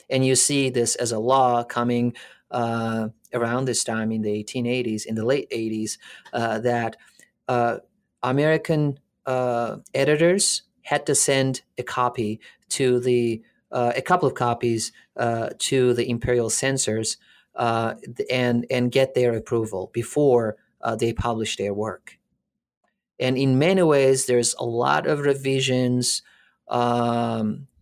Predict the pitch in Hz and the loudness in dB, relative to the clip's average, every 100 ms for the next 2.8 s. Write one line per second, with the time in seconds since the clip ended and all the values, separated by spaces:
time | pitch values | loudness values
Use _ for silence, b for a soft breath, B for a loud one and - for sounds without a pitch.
0 | - 127 127 123 123 123 120 - 147 143 | -8 -4 -2 0 0 0 0 0 0 0
1 | - 135 127 123 123 127 123 120 120 B | 2 2 2 0 2 2 2 0 -2 B
2 | B B - 123 120 117 113 113 | B B -4 0 0 0 -2 -6